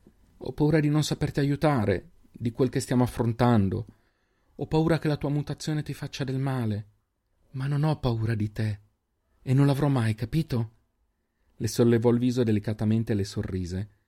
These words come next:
Selin rispose lentamente al sorriso, cercando di mostrarsi più forte. Lui tornò serio. "Ascolta, devo parlarti di una cosa che riguarda Asim."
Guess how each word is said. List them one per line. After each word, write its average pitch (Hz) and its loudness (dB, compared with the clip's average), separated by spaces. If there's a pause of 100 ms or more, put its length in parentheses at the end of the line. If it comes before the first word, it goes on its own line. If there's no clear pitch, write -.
(500)
Selin 139 4
rispose 123 0
lentamente 120 0
al 120 -4
sorriso, 95 -4
cercando 110 -2
di 104 2
mostrarsi 104 -4
più 104 -6
forte. 95 -8 (500)
Lui 117 2
tornò 107 4
serio. 95 -4 (1080)
"Ascolta, 98 -2 (480)
devo 117 4
parlarti 131 0
di 120 0
una 113 2
cosa 120 0
che 120 -4
riguarda 101 -2
Asim." 90 -6